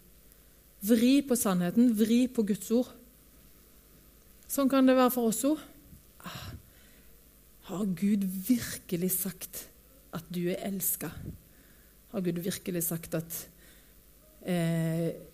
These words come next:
Jesus har stått opp fra de døde? Er det virkelig sant? Ja, det kan være sant at det er sånn, sånn, eh, vi kan tenke det som et bilde.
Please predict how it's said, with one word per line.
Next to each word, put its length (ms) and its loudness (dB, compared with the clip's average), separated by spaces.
Jesus 460 -2
har 80 -4
stått 340 -10
opp 80 -8
fra 140 -4
de 100 4
døde? 380 0
Er 80 0
det 160 0
virkelig 480 -2
sant? 380 -8
Ja, 100 -6
det 260 -12
kan 160 -4
være 140 0
sant 180 2
at 100 2
det 100 -2
er 100 4
sånn, 80 2
sånn, 300 -2
eh, 160 -4
vi 400 -4
kan 160 -2
tenke 520 2
det 100 4
som 140 0
et 180 -4
bilde. 560 6